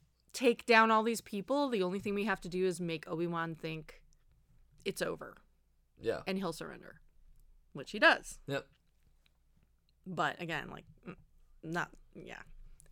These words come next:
Speaker 1: You forgot about it. You, you, you're forgetting he's a war general.
Speaker 2: Yeah.
Speaker 1: Basically.
Speaker 2: <laughs>
Speaker 1: Um, okay. I, I just, <laughs> I just have written in here, "The Last Jedi of it all."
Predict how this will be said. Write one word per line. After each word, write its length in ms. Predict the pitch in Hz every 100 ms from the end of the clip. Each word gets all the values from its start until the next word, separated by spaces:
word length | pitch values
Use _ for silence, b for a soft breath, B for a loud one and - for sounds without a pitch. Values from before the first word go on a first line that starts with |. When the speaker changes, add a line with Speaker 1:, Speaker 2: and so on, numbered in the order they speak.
| -
Speaker 1:
You 140 | 175
forgot 320 | 185 165 156
about 220 | 147 147 -
it. 60 | 160
You, 140 | 175 196 190
you, 260 | 226 226
you're 160 | 214 247
forgetting 440 | - 240 247 220
he's 120 | 202
a 40 | 165
war 160 | 156
general. 320 | - - 156 170 - _
Speaker 2:
Yeah. 220 | - 110 120 -
Speaker 1:
Basically. 360 | 220 151 135 -
Speaker 2:
<laughs> 60 | b b b b b b b b b b b b b _
Speaker 1:
Um, 360 | 208 202 190 180 -
okay. 380 | 202 190 160 175 - _ _ _ _ _ _ _
I, 120 | - -
I 140 | 214 214
just, 340 | 226 226 - -
<laughs> 60 |
I 460 | 247 277 - 508 466
just 260 | 508 440 -
have 180 | 285 -
written 200 | 269 220
in 100 | 214
here, 260 | 233 214 262 - B B B B B
"The 160 | 180 202
Last 580 | 190 190 196 220 - -
Jedi 480 | - 170 165 185 208
of 100 | 214
it 120 | 240
all." 480 | 240 247 254 277 285